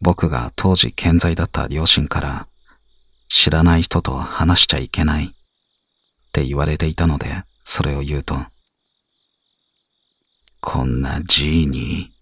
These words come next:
誘拐とかできると思う？」って聞かれ、首を振ったのが記憶にあります。間もなく終点の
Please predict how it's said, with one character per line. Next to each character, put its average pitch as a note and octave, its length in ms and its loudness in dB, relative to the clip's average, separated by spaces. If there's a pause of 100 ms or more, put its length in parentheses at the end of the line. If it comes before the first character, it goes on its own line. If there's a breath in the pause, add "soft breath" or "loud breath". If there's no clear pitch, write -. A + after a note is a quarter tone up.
誘 D2 360 0
拐 E2 300 2
と - 160 -4
か A1+ 160 -6
で B1+ 200 -4
き - 140 0
る E2 160 0
と - 120 -8
思 C2+ 380 -4
う？」 - 260 -6
っ - 0 - (2250)
て - 140 -10
聞 - 160 -6
か - 120 -2
れ、 C#2+ 240 -4 (500)
首 E2+ 320 0
を D#2+ 80 0
振 - 80 -6
っ - 20 -6
た - 160 0
の D2 120 2
が - 320 -8
記 - 180 -4
憶 C#2+ 180 -4
に B1 100 -2
あ B1+ 60 -6
り - 100 -4
ま C2 140 -4
す。 - 260 2 (3750)
間 C#2+ 160 2
も E2 140 6
な D#2 100 4
く - 160 -6
終 - 300 4
点 D2+ 200 4
の C#2 240 0